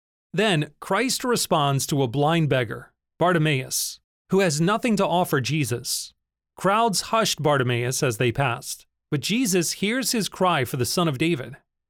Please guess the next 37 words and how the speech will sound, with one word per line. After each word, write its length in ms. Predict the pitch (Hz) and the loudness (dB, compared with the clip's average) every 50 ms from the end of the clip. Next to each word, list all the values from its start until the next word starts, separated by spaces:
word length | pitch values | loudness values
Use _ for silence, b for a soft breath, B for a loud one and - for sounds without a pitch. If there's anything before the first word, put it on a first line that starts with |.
| _ _ _ _ _ _ - | _ _ _ _ _ _ -6
Jesus 480 | - 185 226 262 226 294 294 214 - | -2 -2 0 0 0 0 0 0 -2
responds 600 | 262 247 233 - - - 170 156 151 151 151 - | -2 -2 -2 -2 0 0 2 2 2 2 0 0
to 80 | - 143 | -2 -2
Bartimaeus' 800 | 117 110 151 175 202 214 180 180 185 190 180 175 - 175 143 135 | 0 0 0 2 2 2 2 2 2 0 0 0 -2 -2 -2 -2
demand 520 | - 143 120 139 151 165 180 190 196 190 | -2 -2 0 0 0 2 2 0 0 0
for 100 | - 165 | 0 0
mercy 480 | 135 131 143 165 180 226 - - 117 107 | 0 0 2 2 0 0 0 -2 -2 -2
with 180 | 113 135 139 135 | 0 0 0 0
a 40 | 135 | 0
servant's 480 | - - - 208 214 196 202 175 - | -2 0 0 0 2 2 0 0 0
question, 520 | - - 160 151 117 - - - 123 - - _ _ _ _ _ _ _ _ _ _ _ | 0 0 0 0 0 -2 -6 -8 -12 -14 -18 _ _ _ _ _ _ _ _ _ _ _
the 80 | - 151 | -4 -2
same 320 | - - 208 214 233 226 | 0 2 2 2 2 2
question 500 | - - 214 214 202 - - - 175 143 | 0 2 2 2 2 0 0 0 0 0
he 160 | 135 139 160 180 | 2 2 2 2
asked 300 | 165 180 196 - - 175 | 2 2 0 0 0 -2
of 120 | 131 110 | -2 -2
James 440 | - - 151 160 180 190 190 170 170 | -2 -2 0 2 2 2 2 2 2
and 120 | 143 131 | 0 0
John's 360 | 110 143 156 185 214 196 147 | 2 2 2 2 2 0 0
demand. 440 | - 143 123 123 131 147 139 139 - _ _ _ _ _ _ _ _ _ _ _ _ | -2 -2 -2 -2 -4 -6 -10 -14 -18 _ _ _ _ _ _ _ _ _ _ _ _
"What 240 | - 165 196 233 226 | 0 2 2 2 2
do 80 | - 254 | 0 0
you 120 | 247 247 | 2 2
want 240 | 214 196 208 170 170 | 2 2 2 2 2
me 120 | 175 180 170 | 0 0 0
to 100 | - 151 | 0 0
do 200 | 127 147 143 135 | 2 2 0 0
for 140 | - 151 | 0 -2
you?" 340 | 123 113 123 - 120 - - _ _ _ _ _ _ _ _ _ _ _ | -2 -2 -2 -6 -8 -14 -18 _ _ _ _ _ _ _ _ _ _ _
Bartimaeus 680 | - 135 196 220 254 294 262 214 190 180 170 151 131 - | -4 0 2 2 2 4 4 4 4 4 2 2 0 0
requests 560 | 147 131 - - 165 165 151 160 156 - - | -2 -2 -2 0 0 2 2 2 0 0 -2
that 160 | 147 139 139 | -2 -4 -4
Jesus 560 | 143 - 147 190 240 262 202 247 233 - - 170 | -4 -4 -2 0 0 0 0 0 -2 -2 -2 -2
recover 480 | 151 139 - - - 214 202 214 202 | -2 -2 -2 -2 -2 0 2 2 2
his 180 | 143 160 165 - | 2 2 0 0
sight, 460 | - - 123 113 135 - - - - | 0 0 -2 -2 -4 -10 -16 -20 -20